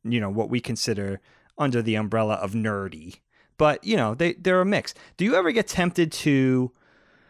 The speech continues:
you know, sort of ask the audience what they would like more to, you know, what they would like to see the most? Or do you f-, really feel more that you wanna just kinda continue on that tradition of making it eclectic and speaking to the things that we wanna talk about,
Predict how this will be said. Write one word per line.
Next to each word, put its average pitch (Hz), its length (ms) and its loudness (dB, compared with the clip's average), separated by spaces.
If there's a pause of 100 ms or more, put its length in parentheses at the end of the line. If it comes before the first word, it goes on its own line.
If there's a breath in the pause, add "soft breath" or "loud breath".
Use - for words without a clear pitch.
(120)
you 165 140 2
know, 135 160 4
sort 143 400 2
of 131 220 4
ask 131 300 -2
the 123 160 -2
audience 120 520 0
what 120 320 -2
they 123 160 2
would 113 240 0
like 110 320 -2
more 117 320 -2
to, - 220 -8 (280)
you 156 60 2
know, 135 80 2
what 139 180 0
they 196 80 4
would 151 120 4
like 135 160 2
to - 80 -8
see 151 240 0
the 123 100 2
most? - 520 -6 (340 soft breath)
Or 180 220 4
do 151 500 -6
you 202 140 2
f-, - 180 -8
really 185 320 4
feel 180 300 2
more 165 440 2
that 147 180 2
you 147 120 2
wanna 143 300 2
just 135 240 -2 (200)
kinda 135 260 -2
continue 123 580 -4
on 107 200 -2
that 98 340 -6
tradition 107 420 -6
of 98 280 -8
making 107 360 -4
it 101 100 -4
eclectic 101 680 -4 (240 soft breath)
and 127 140 -2
speaking 139 380 0
to 131 100 -4
the 123 80 0
things 120 260 0
that 107 160 -2
we 113 80 0
wanna 110 240 0
talk - 300 -2
about, - 280 -16